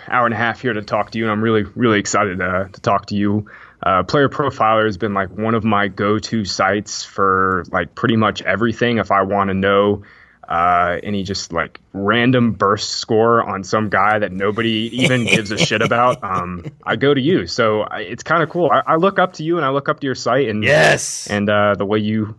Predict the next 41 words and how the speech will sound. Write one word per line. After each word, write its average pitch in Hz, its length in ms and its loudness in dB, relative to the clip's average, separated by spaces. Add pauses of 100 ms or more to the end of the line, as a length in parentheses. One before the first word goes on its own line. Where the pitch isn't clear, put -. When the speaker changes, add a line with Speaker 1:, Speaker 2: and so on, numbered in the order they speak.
Speaker 1:
the 101 80 -2
way 110 120 2
you 107 160 0
do, 110 300 2
uh, 101 160 4
your 98 200 -2
shows. 92 440 0
It's, 92 180 -6
uh, 92 280 2 (180)
highly, 113 460 0
highly 113 340 0
entertaining. 98 460 -8 (180)
Speaker 2:
We 131 80 -2
were 123 100 -2
talking 147 460 0
earlier 139 420 4
off 127 280 2
air 131 500 2 (160)
about 123 480 2 (160)
my 131 320 2
tendencies 135 1000 2
as 107 100 -2
a 95 80 -4
host, - 680 -2 (260)
and 120 320 0
that 117 260 2
I 131 280 4
tend 139 560 0
to 127 560 0 (400)
hog 151 380 4
the 143 60 2
microphone, 113 640 0
and 120 120 -2
it's - 160 -4
true. 113 480 0 (240)
I 117 120 2
use 131 160 2
a - 40 -4
program 123 380 2
called 120 220 2
Audacity, 104 840 0